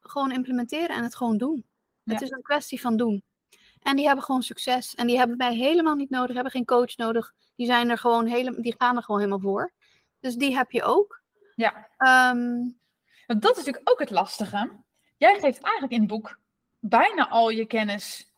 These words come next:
Speaker 2: weg.
Speaker 1: Ja.
Speaker 2: Dus er zou ook een groep klanten zijn die zegt van, "Joh, bedankt voor de informatie. Ik ga het nu zelf doen."
Speaker 1: Nou, heerlijk. Ge-, doe dat vooral.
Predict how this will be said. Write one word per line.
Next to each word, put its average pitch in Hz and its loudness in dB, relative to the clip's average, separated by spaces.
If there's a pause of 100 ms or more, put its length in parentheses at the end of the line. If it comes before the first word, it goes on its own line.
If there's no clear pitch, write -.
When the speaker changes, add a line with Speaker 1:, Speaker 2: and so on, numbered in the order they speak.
(260)
Speaker 2:
weg. 330 2 (580)
Speaker 1:
Ja. 285 -4 (240)
Speaker 2:
Dus 247 -2
er 285 0
zou 254 4
ook 427 2
een 330 -4
groep - -8
klanten 302 -2
zijn 196 -6
die 208 -10
zegt 208 -14
van, 208 -12
"Joh, 233 -8
bedankt 277 2
voor 302 -2
de 262 -2
informatie. 247 -2 (800)
Ik - -2
ga - 0
het 320 2
nu 277 2
zelf 285 0
doen." - -14 (420)
Speaker 1:
Nou, 262 -2
heerlijk. 359 2
Ge-, - -10
doe 359 6
dat 359 2
vooral. 302 0